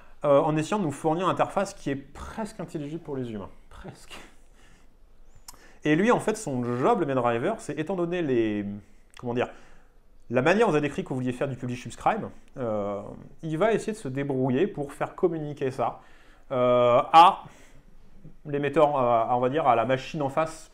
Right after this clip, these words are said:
ou l'ensemble de machines en face à laquelle vous voulez parler. Et la particularité, bon, comme c'est très, on va dire, c'est Martin Thompson,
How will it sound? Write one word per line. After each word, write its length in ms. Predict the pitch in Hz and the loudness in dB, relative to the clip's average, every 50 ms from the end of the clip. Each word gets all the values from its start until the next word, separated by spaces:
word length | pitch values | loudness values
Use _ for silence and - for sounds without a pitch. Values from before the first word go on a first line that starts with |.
| - | -8
ou 160 | 180 175 165 143 | -6 -4 -4 -4
l'ensemble 400 | 135 139 135 - - 170 170 147 | -4 -6 -8 -12 -12 -12 -10 -8
de 60 | 131 | -8
machines 320 | 127 123 - - - 127 | -8 -8 -10 -12 -14 -14
en 60 | 113 | -14
face 340 | 113 - - - - - - | -12 -10 -12 -12 -12 -12 -10
à 60 | - | -8
laquelle 220 | 127 113 120 139 123 | -8 -6 -4 -4 -6
vous 80 | 117 | -4
voulez 140 | 110 110 110 | -6 -8 -6
parler. 240 | 107 117 110 107 - - - - - - - - - - - - - - - - - - - - - - - - - - - - - - - - - - - - - - - - - - - - - - | -4 -4 -4 -4 -6 -12 -18 -20 -20 -20 -20 -20 -20 -20 -20 -20 -20 -20 -20 -20 -20 -20 -20 -20 -20 -20 -20 -20 -20 -20 -20 -20 -20 -20 -20 -20 -20 -20 -20 -20 -20 -20 -20 -20 -20 -20 -20 -20 -4 2
Et 260 | 185 180 180 185 185 | 4 6 6 6 6
la 80 | 175 175 | 6 6
particularité, 580 | 185 180 180 175 - 185 185 175 175 175 202 | 4 2 2 0 0 2 2 2 4 4 4
bon, 120 | 180 131 123 | 4 4 2
comme 120 | - 131 | -2 -2
c'est 120 | - 131 | -4 -4
très, 340 | 123 - - - - 151 151 | -6 -8 -12 -8 -2 0 2
on 40 | 139 | 4
va 80 | 127 127 | 4 4
dire, 120 | 127 123 | 4 2
c'est 100 | - 131 | 0 -2
Martin 220 | 120 117 - 135 | -6 -6 -6 -8
Thompson, 440 | 131 - 120 110 - 196 226 185 117 | -8 -8 -8 -4 -2 -2 -2 -2 -6